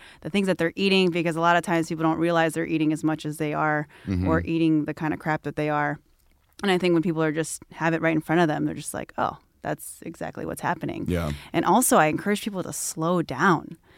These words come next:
Speaker 1: You know, nowadays we're just always on our phones. We're overstimulated constantly. So stepping away from your phone, not looking at your phone for at least an hour and a half before bed, or giving yourself time from your phone and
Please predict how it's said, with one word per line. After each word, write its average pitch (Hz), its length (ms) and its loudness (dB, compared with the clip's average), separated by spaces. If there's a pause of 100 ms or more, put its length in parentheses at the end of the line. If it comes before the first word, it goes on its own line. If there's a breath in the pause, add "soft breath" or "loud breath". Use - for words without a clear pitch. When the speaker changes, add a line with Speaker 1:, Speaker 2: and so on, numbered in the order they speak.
(220 soft breath)
Speaker 1:
You 160 140 2
know, 165 220 6
nowadays 165 500 4
we're 165 120 -2
just - 420 -2 (200)
always 180 300 2
on 170 140 6
our 160 100 4
phones. 185 560 6
We're 156 380 0 (360)
overstimulated 175 1300 0
constantly. 170 1040 2 (340 loud breath)
So 170 280 0
stepping 190 400 2
away 180 280 6
from 175 220 2
your 165 100 4
phone, 165 460 6
not 165 240 6
looking 165 280 2
at 165 100 2
your 165 120 0
phone 160 380 4
for 156 400 -2
at 156 140 -6
least 180 280 -6
an 156 120 -4
hour 160 320 4
and 151 80 0
a 151 40 -2
half 156 180 -2
before 156 320 -2
bed, 165 380 6
or 151 200 -2 (240 loud breath)
giving 185 260 4
yourself 170 380 4
time 170 320 6
from 160 180 6
your 160 100 4
phone 160 400 6
and 151 160 4